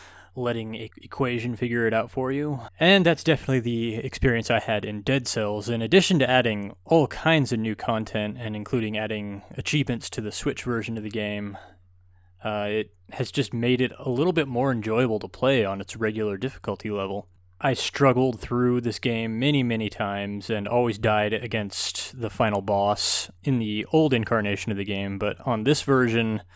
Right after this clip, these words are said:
once I understood all the changes they'd made to the systems, I actually went through all of the bonus areas of the game, some of which I hadn't even been to, and the bonus boss I beat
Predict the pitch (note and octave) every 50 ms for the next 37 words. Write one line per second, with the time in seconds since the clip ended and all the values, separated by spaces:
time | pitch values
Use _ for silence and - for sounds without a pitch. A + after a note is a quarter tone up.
0 | - - - - - - - - B2+ C3+ C3+ B2+ - C#3+ C3 A#2+ A#2 A2+ B2+ C#3
1 | C3 B2 A2+ - - - - F#3 F3 E3 D#3 C#3 B2 - - - - - - -
2 | - D#3+ D3+ C3 B2 - - - D3+ D3 C#3 C3 B2 A2 B2 A#2 A2 A2 A2+ A#2+
3 | B2+ A2+ A#2+ G#2+ G#2+ G2+ - - A2+ G#2 - - A#2 G#2+ G2+ G#2 G#2 G2+ G#2 G2+
4 | - - - - - A#2+ A#2 A#2+ A#2 - - - - - C3+ A#2 A2 G#2 G2+ G2
5 | F#2 _ _ _ - B2+ B2+ A#2 - - C3 A#2+ A2+ A2+ A#2 - C3+ C3+ C#3 C3+
6 | C3 B2+ A#2 G#2 - G#2+ F#2+ - C3 D#3+ F3+ F3 D3+ - E3+ D#3+ D#3+ D#3 D#3 C3
7 | D3 C3+ C3+ B2+ C3+ C3 C3+ C3+ C3 B2+ - - C3 C3+ A#2 A#2 A#2 - - G#2
8 | G2 A2 G#2+ A2 G#2 G2+ G#2 G2 F#2+ F#2+ - G#2 A2+ B2 A#2 - - G#2 G2 G2
9 | G#2+ A#2 - - - - - - - - - - A2 G#2+ G#2 G2+ G2+ G2+ G2+ G2+
10 | G2+ G2 - - - - B2 B2 B2 A2 G#2 G2+ G2+ G2+ G2 G#2+ A#2+ B2 B2 A2+
11 | - - - - G#2 G#2 G#2+ A#2+ C3 C3 - - - C#3 B2+ A#2 A#2+ B2+ B2+ C#3
12 | D3 - - - - -